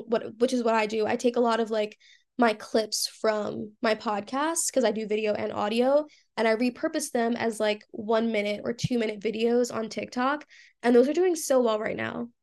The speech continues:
Within the next year, I'm pretty sure that we're gonna phase out of this, like,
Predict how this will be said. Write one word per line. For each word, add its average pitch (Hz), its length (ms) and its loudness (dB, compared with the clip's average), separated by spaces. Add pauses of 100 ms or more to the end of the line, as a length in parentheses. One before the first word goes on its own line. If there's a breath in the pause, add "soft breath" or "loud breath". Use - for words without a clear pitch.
(180)
Within 277 300 2
the 302 80 4
next 285 260 -2
year, 226 320 2
I'm 233 160 0
pretty 233 220 0
sure 220 320 0
that 220 220 -4 (100)
we're 233 140 4
gonna 247 160 6
phase 240 400 2
out 220 200 2
of 208 120 -2
this, 214 240 0
like, 214 260 -2